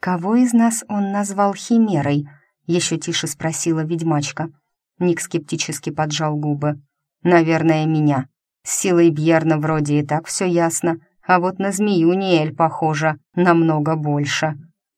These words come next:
«Это еще почему?» неподдельно удивилась я. «Ты высокая, худая и умная, то есть мудрая. Силу мы без вариантов оставляем Ланке, поэтому остается только ловкость, и она, полагаю, по праву моя».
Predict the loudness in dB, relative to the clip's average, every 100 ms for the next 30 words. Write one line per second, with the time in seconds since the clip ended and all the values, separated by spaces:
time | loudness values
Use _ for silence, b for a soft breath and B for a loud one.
0 | 0 0 2 -2 -2 -6 -6 -8 -4 0
1 | 2 0 B B B -2 0 0 0 2
2 | 4 4 2 2 0 -2 -2 -6 -4 -2
3 | -2 -8 _ _ _ _ _ 2 4 0
4 | -2 -2 -2 -2 -2 -2 0 2 2 0
5 | 0 2 2 2 2 2 0 -2 -8 -6
6 | -2 -2 -4 b b _ 2 4 4 2
7 | 2 0 -4 B B -10 -2 2 4 6
8 | 4 2 -2 0 2 2 0 -6 -6 -2
9 | -2 2 2 2 2 0 0 -2 -8 B
10 | B _ -2 0 2 2 2 2 0 0
11 | -2 -6 -4 -2 -2 0 2 0 -2 -4
12 | -4 -10 _ _ 4 4 6 2 0 -4
13 | _ 0 4 4 4 4 2 0 0 0
14 | 2 2 2 0 0 -2 -4